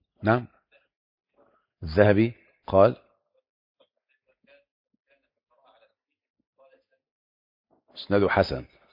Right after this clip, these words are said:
الذهبي ذكر الإسناد.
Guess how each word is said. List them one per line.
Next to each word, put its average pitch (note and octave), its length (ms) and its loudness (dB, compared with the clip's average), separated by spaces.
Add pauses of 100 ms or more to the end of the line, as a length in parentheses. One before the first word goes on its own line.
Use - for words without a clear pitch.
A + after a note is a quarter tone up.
(280)
الذهبي D#2 460 -4 (920)
ذكر A2 260 2
الإسناد. A2+ 420 -4